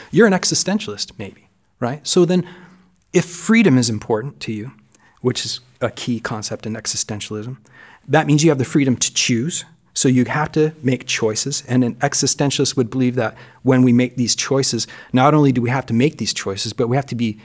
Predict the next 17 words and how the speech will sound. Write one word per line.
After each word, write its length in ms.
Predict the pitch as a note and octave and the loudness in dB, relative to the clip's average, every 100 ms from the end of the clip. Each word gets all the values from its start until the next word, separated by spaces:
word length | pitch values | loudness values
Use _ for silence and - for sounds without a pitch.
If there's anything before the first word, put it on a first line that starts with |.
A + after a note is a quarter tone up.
| - | -6
held 340 | C3 A2 - | 0 0 -2
responsible 840 | A#2 A2 - C3+ D3 - - G#2+ - _ | 0 0 2 0 0 -2 -6 -10 -12 _
for 180 | - | 0
their 120 | G#2+ G#2 | 0 0
consequences. 840 | - A3+ - - - - - - _ _ _ - _ - | 0 0 0 -8 -12 -12 -10 -10 _ _ _ -20 _ -6
So 180 | - A2+ | -2 -2
that's 200 | A#2 A2+ | -2 0
why 140 | B2 | 0
we 120 | A2+ | 0
act, 180 | A2+ - | -6 -4
that's 140 | B2+ | -4
how 120 | - C#3 | 0 2
we 80 | |
act 200 | B2 A2+ | 2 2
in 80 | A2+ | -2
good 180 | G#2+ A2 | -2 -4
faith. 400 | - B2 G#2 - | -4 -6 -6 -12